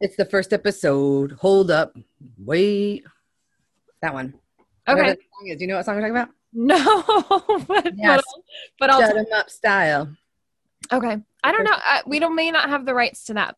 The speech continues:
Speaker 2: I don't ha-, I don't have the rights to anything. <laughs>
Speaker 1: <laughs>
Speaker 2: I barely
Speaker 1: Just
Speaker 2: have
Speaker 1: say
Speaker 2: the
Speaker 1: that.
Speaker 2: rights to this. <laughs>
Speaker 1: Yeah. Say that first. Just be like, "We don't have the rights to anything."
Speaker 2: <clears throat> Okay. Okay.
Speaker 1: All right.
Speaker 2: All right. This is our inaugural episode, Stephanie.
Speaker 1: Yes.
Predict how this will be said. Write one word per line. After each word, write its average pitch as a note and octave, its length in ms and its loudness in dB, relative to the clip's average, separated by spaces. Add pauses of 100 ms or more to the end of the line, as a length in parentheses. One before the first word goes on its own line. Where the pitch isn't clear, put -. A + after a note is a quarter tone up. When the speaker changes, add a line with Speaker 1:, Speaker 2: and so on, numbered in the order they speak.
Speaker 2:
I A3+ 120 -4
don't A#3+ 140 0
ha-, A#3 140 0
I A3 60 0
don't B3+ 120 2
have B3+ 140 -4
the A3+ 80 -2
rights G3 280 2
to C4+ 80 4
anything. G#3+ 960 0
<laughs> - 40 -
Speaker 1:
<laughs> - 60 -8
Speaker 2:
I D#4+ 640 0
barely D#4 300 4
Speaker 1:
Just - 40 -4
Speaker 2:
have C#4+ 100 2
Speaker 1:
say D4+ 80 -10
Speaker 2:
the - 80 0
Speaker 1:
that. - 20 2
Speaker 2:
rights B3 220 2 (100)
to A#3 60 -4
this. - 400 -6
<laughs> B4 60 0 (760)
Speaker 1:
Yeah. C#4+ 120 -6 (480)
Say B3 140 6
that B3+ 260 2
first. A3+ 260 2
Just F#3 140 -2
be G#3 60 2
like, G3+ 100 2
"We G#3+ 60 2
don't A3+ 100 2
have A#3 80 2
the A#3 100 2
rights G#3+ 300 2
to - 120 2
anything." F#3+ 540 -2 (140)
Speaker 2:
<clears throat> C#4+ 220 -4 (300)
Okay. G3+ 240 -8 (520)
Okay. A#3+ 340 0 (520)
Speaker 1:
All D3+ 40 -4
right. E3+ 180 0
Speaker 2:
All C4 60 -2
right. D4 260 -4
This C#4 200 0
is F4+ 120 -4
our E4+ 140 4
inaugural B3+ 580 0
episode, G#3+ 680 -6 (220)
Stephanie. - 320 -4
Speaker 1:
Yes. F3+ 80 -6